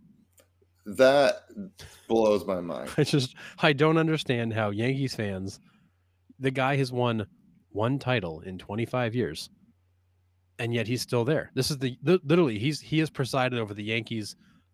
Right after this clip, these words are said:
Speaker 2: least productive stretch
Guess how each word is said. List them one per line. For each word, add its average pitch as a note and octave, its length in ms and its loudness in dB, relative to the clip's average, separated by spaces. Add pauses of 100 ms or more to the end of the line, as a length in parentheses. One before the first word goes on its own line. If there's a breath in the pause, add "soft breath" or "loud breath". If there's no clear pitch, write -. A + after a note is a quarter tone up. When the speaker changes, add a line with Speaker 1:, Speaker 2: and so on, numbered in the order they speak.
Speaker 2:
least D3 500 -4 (340)
productive B2 720 -2 (1120)
stretch - 440 -2